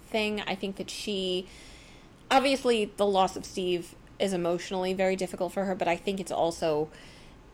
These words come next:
the, the, the display of his sacrifice, you know, that is more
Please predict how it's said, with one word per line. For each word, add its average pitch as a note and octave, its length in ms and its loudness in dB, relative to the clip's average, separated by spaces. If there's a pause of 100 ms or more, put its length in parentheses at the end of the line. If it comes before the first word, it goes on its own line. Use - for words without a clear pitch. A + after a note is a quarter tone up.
(400)
the, F#3 440 2 (100)
the, F#3 240 0 (460)
the G#3 100 2
display G3+ 840 4
of F3 240 2
his F#3+ 520 0
sacrifice, E3+ 880 -4 (100)
you F3+ 120 -4
know, D#3+ 140 -2
that E3 160 0
is E3 180 0
more F3+ 640 2